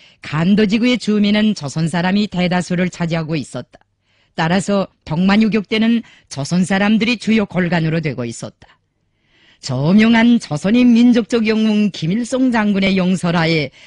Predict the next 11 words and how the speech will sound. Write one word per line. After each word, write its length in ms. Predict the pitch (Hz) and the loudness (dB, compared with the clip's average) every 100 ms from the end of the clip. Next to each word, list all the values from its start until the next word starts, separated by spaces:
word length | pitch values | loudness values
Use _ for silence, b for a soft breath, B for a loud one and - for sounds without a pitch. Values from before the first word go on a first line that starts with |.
| B | B
안도, 680 | - 131 180 214 208 202 190 | -6 -2 2 2 2 0 -2
림강, 600 | 147 175 202 196 185 180 | 0 0 0 0 -2 -4
장백, 600 | - 143 185 220 226 220 - | -6 -4 0 2 2 0 -4
압록강에 680 | 135 160 220 214 214 208 190 | -4 0 -2 0 -2 0 -2
진출하여 720 | - 190 - 175 170 170 156 B B B - | 0 -2 0 0 0 0 -4 B B B -12
형제군인 840 | - 160 208 247 254 220 233 220 | -6 -2 2 2 2 2 2 2
항년 680 | 175 - 170 202 262 254 240 | 0 -2 -2 0 2 2 2
제일군 960 | 233 220 226 190 160 202 226 247 254 160 | 2 0 0 0 -2 0 0 0 0 0
양정우 520 | 147 180 202 214 208 | -2 0 0 0 -2
사령과 680 | - 190 190 185 185 170 151 | -4 -4 -4 -2 -2 -2 -4
회합하였다. 760 | 135 160 147 - 113 95 _ | -4 -4 -4 -8 -10 -12 _